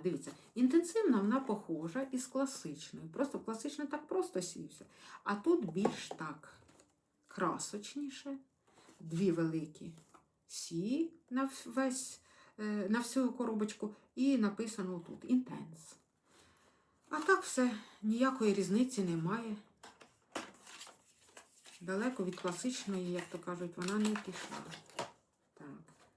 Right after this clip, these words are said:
дивіться, достали ми флакончик. Тут теж на флакончику великими літерами написано Сі.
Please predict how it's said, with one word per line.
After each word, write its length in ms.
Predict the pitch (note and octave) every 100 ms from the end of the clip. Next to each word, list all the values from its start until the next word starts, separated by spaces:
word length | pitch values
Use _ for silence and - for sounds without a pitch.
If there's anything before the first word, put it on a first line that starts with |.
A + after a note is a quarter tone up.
| _ - -
дивіться, 600 | F3 F3 D#3+ D#3 D#3 - D#3+
достали 420 | D#3+ D#3+ D#3 D#3 D3+ D3+
ми 60 | D#3+
флакончик. 680 | D#3 D3+ - A3 E4 E4 B3+ -
Тут 240 | E3 E3 _
теж 320 | - D#3+ D#3
на 100 | D#3 D3+ -
флакончику 760 | D3 D#3+ - - - - - E3 - _ _ _ _ _
великими 680 | E3 E3+ E3 E3 E3 D#3+ D#3+
літерами 600 | F3+ F3 F3 D#3+ E3 E3
написано 720 | E3 E3+ E3 D#3+ D#3 D#3 D#3+
Сі. 720 | - - E3+ E3 D#3+ G#3